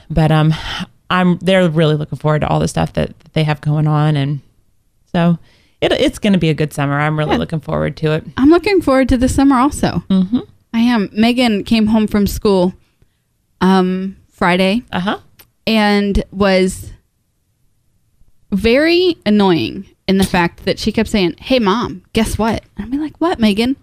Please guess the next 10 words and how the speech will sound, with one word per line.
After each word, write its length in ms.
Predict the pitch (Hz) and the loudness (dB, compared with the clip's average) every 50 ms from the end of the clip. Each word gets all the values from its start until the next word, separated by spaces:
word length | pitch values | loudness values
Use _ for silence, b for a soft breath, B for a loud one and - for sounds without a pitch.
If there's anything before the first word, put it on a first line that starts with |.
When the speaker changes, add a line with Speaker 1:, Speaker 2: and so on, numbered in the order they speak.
| _ _ _ _ _ _ _ _ _ _ | _ _ _ _ _ _ _ _ _ _
Speaker 2:
"Well, 180 | - 220 - - _ _ _ _ _ - | -6 -6 -6 -6 _ _ _ _ _ -4
okay." 300 | 180 - - 160 170 b b b b - | -2 -2 -2 -4 -6 b b b b -6
No, 100 | 196 190 | -4 -4
the 100 | 180 196 | -4 -2
first 240 | - 247 262 - - | -2 -2 0 0 0
time 140 | - 220 | -2 0
I 60 | 208 208 | 0 -2
said, 340 | 190 - 208 190 190 214 - - _ _ _ _ _ _ | 0 0 0 -2 -2 -6 -14 -20 _ _ _ _ _ _
"What, 200 | 269 320 392 - | -2 -2 0 0
Megan?" 420 | 214 208 190 175 208 226 262 294 | -2 -2 0 0 0 0 -2 -2